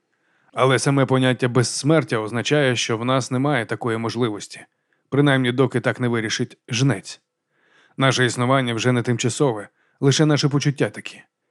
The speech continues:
Я не помітила в цій жінці стагнації, тож замість збирання змусила її поцілувати мій перстень. Імунітет був негайним і безповоротним, тож упродовж наступного року вона не зможе плекати надію на можливе збирання.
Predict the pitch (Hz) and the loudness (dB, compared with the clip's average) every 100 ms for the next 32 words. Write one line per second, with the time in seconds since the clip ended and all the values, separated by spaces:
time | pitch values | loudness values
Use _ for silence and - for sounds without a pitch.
0 | _ _ _ _ 135 147 135 160 175 135 | _ _ _ _ 0 2 4 4 2 0
1 | 113 - 127 113 107 135 120 117 101 135 | -2 -2 -2 0 2 0 0 -4 -4 -2
2 | 117 151 123 - 101 - _ _ _ - | 0 0 -2 -6 -12 -18 _ _ _ 0
3 | 131 117 143 127 107 120 127 147 160 139 | 2 4 4 2 0 0 2 2 0 -2
4 | 120 _ _ - 113 170 156 131 123 120 | -2 _ _ -4 2 4 4 2 2 0
5 | 120 120 113 123 127 147 135 127 127 117 | -2 -4 -4 -2 0 0 0 0 0 -2
6 | 110 - - 98 - _ _ _ _ _ | -6 -6 -16 -20 -20 _ _ _ _ _
7 | _ 151 160 156 151 165 147 151 135 147 | _ 4 6 6 6 4 6 4 4 2
8 | 147 156 113 107 110 113 131 - 135 147 | 2 2 0 -6 -8 -2 -2 0 2 4
9 | 143 104 90 _ _ _ _ _ - 131 | 2 -2 -14 _ _ _ _ _ -2 0
10 | 123 147 131 131 135 139 117 123 - 131 | 0 0 0 2 4 2 2 -2 0 -2
11 | 120 110 110 135 135 151 - _ - 139 | -2 -2 0 0 0 0 -2 _ -4 0
12 | 160 156 135 156 135 120 117 110 110 113 | 2 2 2 4 2 0 -2 -2 -2 -2
13 | 113 117 139 123 120 120 117 107 107 101 | -4 0 0 0 0 -2 -2 -4 -6 -4
14 | 113 95 87 - | -4 -4 -12 -20